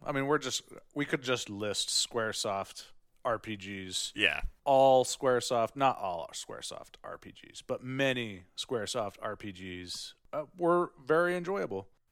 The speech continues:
Speaker 2: Secret of Mana had a three-way controller thing so that we could play all three characters at once.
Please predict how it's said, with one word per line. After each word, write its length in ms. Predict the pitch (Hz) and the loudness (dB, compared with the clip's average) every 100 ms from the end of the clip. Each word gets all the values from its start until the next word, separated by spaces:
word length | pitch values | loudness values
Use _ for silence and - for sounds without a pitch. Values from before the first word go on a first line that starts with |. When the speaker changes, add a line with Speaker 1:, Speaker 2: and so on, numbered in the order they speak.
| - | -8
Speaker 2:
Secret 340 | - 143 147 | -2 2 4
of 60 | 123 | 6
Mana 260 | 131 127 | 8 8
had 160 | 117 110 | 8 8
a 80 | 95 | 4
three-way 1040 | - 120 120 120 117 117 110 107 107 107 | 0 -2 -2 0 -2 -2 -2 0 2 2
controller 480 | 101 101 110 110 98 | -2 -6 -4 -2 -4
thing 260 | 92 95 92 | -6 -8 -8
so 140 | - | -10
that 100 | 98 | -10
we 100 | 98 | -10
could 160 | 98 92 | -10 -6
play 420 | 104 98 95 95 | -2 0 0 -2
all 180 | 104 101 | -2 -4
three 200 | 104 95 | -6 -4
characters 400 | 107 98 98 98 | -2 -2 -4 -10
at 80 | 98 | -8
once. 400 | 98 92 - | -8 -6 -10